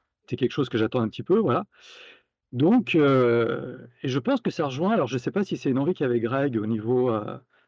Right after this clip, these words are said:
de ses, heu, ses amants de lecture. Et puis je connais aussi un peu Anthony, donc j'ai retrouvé effectivement,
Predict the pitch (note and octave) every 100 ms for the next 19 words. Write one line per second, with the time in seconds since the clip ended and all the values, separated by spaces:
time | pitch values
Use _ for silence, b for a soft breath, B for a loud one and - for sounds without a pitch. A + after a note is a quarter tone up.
0 | _ - A2 - - A2+ A2 C#3 C3 -
1 | - _ _ _ _ _ - G#2+ A2+ A2+
2 | A#2+ - C#4+ - _ _ _ _ _ _
3 | _ _ _ _ - - - C#3 C3+ -
4 | B2+ C#3 C3+ E3+ A3+ A#3 C3+ - B2+ -
5 | C#3 C#3+ C3 C3+ A#2 B2 C3